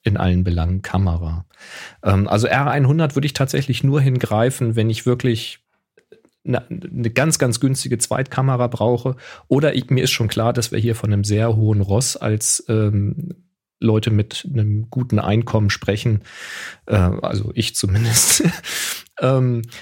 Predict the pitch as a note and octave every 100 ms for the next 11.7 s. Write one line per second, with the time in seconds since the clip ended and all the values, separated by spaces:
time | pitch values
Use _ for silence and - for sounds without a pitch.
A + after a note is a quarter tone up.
0 | - - C3 C#3 B2+ A#2+ C3+ A#2+ A#2 A2+
1 | A#2+ A#2 A2 G#2 A2+ - G#2+ G2+ G#2 G2+
2 | G#2+ G#2 - G2 G#2+ G#2 G2+ G#2 F#2+ A2
3 | G#2 G2+ G#2+ - G2 G#2 G#2 G2 G2 G2
4 | - F2 - G#2 G#2 G2 F2+ - G2 G2+
5 | A2 - G#2+ A2+ C3 - G#2+ G#2+ G#2+ G#2
6 | A2+ G2 F#2 F#2 - F#2 G2 - F2 F2+
7 | G2 G#2 F#2+ F2 F#2 F#2+ F#2 - _ -
8 | G2+ F#2 - G2 F2+ G2+ - F#2 - -
9 | F#2 F2 F#2 F2 F2+ F2 - _ _ _
10 | F3+ - A2 - - - F#2+ E2+ F#2+ F2+
11 | - E2 E2+ D2+ - E2 D2+